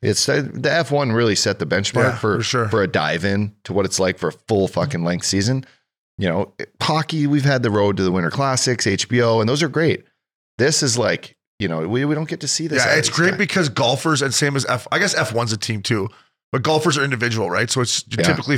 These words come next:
Speaker 2: like, following the up dog,
Speaker 1: Yeah.
Speaker 2: you know, and that, that's what it is. To me, that's what's cool about it. Like seeing Justin Thomas and Spieth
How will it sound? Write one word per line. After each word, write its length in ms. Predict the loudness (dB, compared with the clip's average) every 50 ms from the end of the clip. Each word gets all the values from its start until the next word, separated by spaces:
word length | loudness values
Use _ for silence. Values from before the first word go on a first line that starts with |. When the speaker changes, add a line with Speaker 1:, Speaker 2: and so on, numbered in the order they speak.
| 0
Speaker 2:
like, 220 | 0 -2 -2 -4 -6 _ _ _ _ _ _
following 260 | -2 0 0 0 2 0
the 60 | -2
up 120 | -2 -2
dog, 240 | -2 -2 -2 -4 -6 -12 -8 -4
Speaker 1:
Yeah. 180 | -2 0 0
Speaker 2:
you 80 | 0 0
know, 160 | 0 0 0
and 80 | 0 0
that, 140 | 0 0 0
that's 220 | 0 0 0 0
what 80 | -2 -2
it 80 | 0 -2
is. 120 | -2 -2
To 100 | -2 0
me, 80 | 0 2
that's 200 | 2 2 0 0
what's 140 | -2 -4 -2
cool 160 | 0 0 0
about 160 | 2 2 0
it. 40 | 0
Like 120 | 0 0
seeing 220 | 0 0 0 0 0
Justin 300 | 0 0 0 -2 -4 -4
Thomas 340 | -2 0 0 0 0 -2 -2
and 80 | -2
Spieth 500 | -4 -4 -2 0 0 0 0 -2 -4 -12